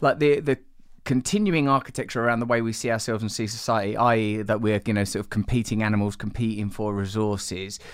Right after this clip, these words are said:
like, it is something that itself could be questioned. That,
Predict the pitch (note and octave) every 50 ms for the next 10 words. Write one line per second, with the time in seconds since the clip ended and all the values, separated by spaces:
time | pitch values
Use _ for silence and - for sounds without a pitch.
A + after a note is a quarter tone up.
0 | - - - - A#2 B2 A2 - D3+ C#3 C3+ - - - C#3 C3+ C3 B2+ A#2+ A#2
1 | - - - - - - - - F3+ F3 E3 - - D3 C#3+ C#3 C#3 C3+ C3 C3+
2 | C3+ C3+ - - - - F3+ D#3+ C3 G#2+ F#2 - - - - - B2+ A2 - -
3 | A2+ A2 G#2 - - - B2 G#2+ - - - - G#2+ F#2+ F#2 F#2 - - - -
4 | - - - - - - D3 C#3+ D#3 D#3 C#3+ -